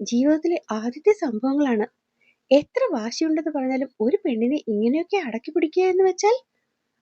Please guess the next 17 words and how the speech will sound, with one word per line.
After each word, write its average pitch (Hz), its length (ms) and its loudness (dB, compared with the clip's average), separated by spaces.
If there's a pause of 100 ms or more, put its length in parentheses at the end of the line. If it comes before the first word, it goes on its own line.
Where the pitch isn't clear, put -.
(120)
ആ 339 80 2 (160)
ചിന്തയിൽ 262 340 0
തന്നെ 285 260 0 (140)
വംശി 226 580 0
തല 247 260 -2
കുടഞ്ഞു. 226 360 2 (840)
പിടിച്ചു 392 360 8
വെക്കുക 415 280 2
മാത്രമാണോ? 269 680 -2 (520)
അത്രയും 339 560 2
ഗാഢമായല്ലേ 269 760 -2
താൻ 254 380 -6
അവളെ 320 200 -2 (120)
അമർത്തി 233 360 -2
കടിച്ചത്? 269 540 -4 (640)
കടിച്ചതോ 285 680 0
പോട്ടെ, 247 300 2